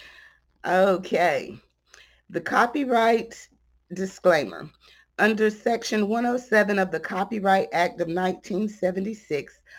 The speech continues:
allowance is made for fair use for purpose such as criticism, comment, teaching, education, scholarship, and research.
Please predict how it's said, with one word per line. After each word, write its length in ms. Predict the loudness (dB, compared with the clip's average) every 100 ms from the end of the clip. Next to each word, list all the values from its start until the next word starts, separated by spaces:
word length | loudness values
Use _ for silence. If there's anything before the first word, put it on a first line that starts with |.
| -20 -4
allowance 560 | 0 4 4 2 -2 -6
is 160 | -4
made 340 | 0 2 2 0
for 180 | -6 -6
fair 300 | -2 -2 -2
use 420 | 0 0 -2 -6
for 180 | -6 -4
purpose 500 | 0 0 -2 -10 -4
such 300 | -4 -2 -8
as 140 | -10
criticism, 760 | 0 0 0 0 -2 -2 -8 -12 _ -20 -20 -18
comment, 540 | -4 2 4 4 -2 -6 -10
teaching, 600 | -6 -6 -6 -6 -6 -2
education, 720 | 0 0 -2 -4 -4 -4 -8 -10
scholarship, 760 | -8 -4 -4 -4 -4 -6 -6 -4
and 340 | -2 0 -2 -8
research. 840 | -6 -6 -6 -8 -8 -8 -14 -20